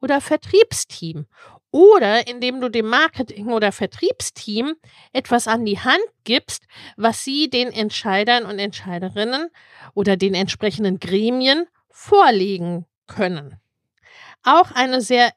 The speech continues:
explizite Anzahl oder Ansprache vielmehr beispielsweise in den Werbeanzeigen ist hier sinnvoll.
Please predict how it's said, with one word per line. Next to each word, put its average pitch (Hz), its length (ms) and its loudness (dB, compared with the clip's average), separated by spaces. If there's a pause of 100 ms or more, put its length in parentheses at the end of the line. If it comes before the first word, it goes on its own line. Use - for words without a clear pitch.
explizite - 1080 -2
Anzahl 247 1000 2
oder 226 340 2
Ansprache 214 680 0
vielmehr 220 460 0
beispielsweise 220 800 0
in 220 100 -4
den 220 180 -2
Werbeanzeigen 208 920 0
ist 233 180 -8
hier 285 160 -2
sinnvoll. 175 600 -4